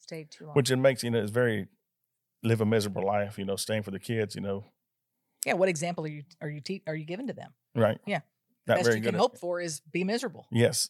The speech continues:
Speaker 2: Mm-hmm.
Speaker 1: Right. Did you go about, um, during the process, um, and, and I don't wanna get into the, the ins and outs of that process,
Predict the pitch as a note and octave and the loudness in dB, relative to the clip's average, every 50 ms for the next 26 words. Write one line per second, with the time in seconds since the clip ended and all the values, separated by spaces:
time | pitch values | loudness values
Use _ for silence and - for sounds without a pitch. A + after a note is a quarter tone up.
0 | - - A#2+ G#2+ A#2+ D3 D#3+ F3 - _ _ _ _ _ _ _ _ _ _ _ | -4 -6 -6 -6 -4 -4 -6 -6 -8 _ _ _ _ _ _ _ _ _ _ _
1 | _ - - - - - - - _ - - - F3 D3+ - A#3 B3 G3+ F3+ G3 | _ -20 -20 -20 -20 -20 -20 -20 _ -20 -20 -18 -16 -10 -4 -4 -2 -2 -2 -2
2 | A#3 C4+ D4+ D#4+ - - B3+ B3 B3 B3 A#3 A#3 A3+ A3+ A3 G#3+ - - - - | -2 -2 -4 -4 0 0 2 2 2 0 2 2 0 0 0 -4 -4 -6 -8 -8
3 | - - G3+ G3 F#3+ F#3 F3 E3 E3 D#3+ D3 - _ _ _ - F3 E3 - - | -6 -2 0 0 2 2 2 0 -2 -4 -8 -12 _ _ _ -16 -14 -8 -2 0
4 | G3+ G3+ G#3+ G#3+ G#3 G3 E3+ F3 F3 D#3+ - - - E3+ E3 F3 F3+ - - G3+ | 0 2 2 2 0 0 0 2 0 0 0 -2 -2 0 0 0 -2 -2 -4 -4
5 | G3+ G3+ G#3 G#3+ - - - - _ _ _ - E3 E3 D#3+ D#3 D#3 D3+ D3 C#3 | -4 -4 -6 -8 -8 -10 -10 -12 _ _ _ -6 -4 -4 -2 -2 -4 -6 -8 -10
6 | A#2 - - _ _ _ _ _ _ _ _ _ - - - - _ - - E3 | -12 -16 -20 _ _ _ _ _ _ _ _ _ -20 -20 -20 -20 _ -10 -8 -6
7 | D#3+ E3+ F3+ F3+ F3+ F3+ F#3 A3+ G#3+ G3+ F#3 F3 F3 F3 D#3+ - F3 D3+ D#3 D#3 | -4 -2 -2 2 2 2 2 2 0 0 -2 -2 -4 -4 -4 -6 -6 -6 -6 -4
8 | D#3 D3 - _ _ - D3+ E3+ E3 B2+ F3 F#3 F3 - E3 E3 D#3+ E3+ E3 - | -4 -6 -8 _ _ -18 -14 -14 -12 -10 -10 -8 -8 -6 -6 -4 -4 -6 -6 -8
9 | E3 D#3+ D3 D3+ - - E3 E3 E3 - - D#3 D3 C#3+ - | -10 -8 -10 -10 -10 -10 -8 -8 -8 -6 -8 -8 -8 -10 -12